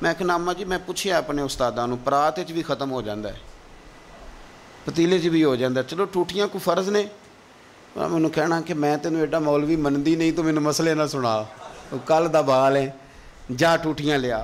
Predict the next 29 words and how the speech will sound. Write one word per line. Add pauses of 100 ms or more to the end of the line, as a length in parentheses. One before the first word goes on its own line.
(420)
तो
दो
तीन
दर्जन
ठूठियाँ
मैं
ला
के
देता। (580)
मैंने
एक
दिन
पूछ
लिया,
मैंने
कहा,
"अम्मा
जी,
हिकमत
क्या
है?"
मेरे
साथ
बड़ा
प्यार
था (720)
और (1500)
चलें, (260)
बात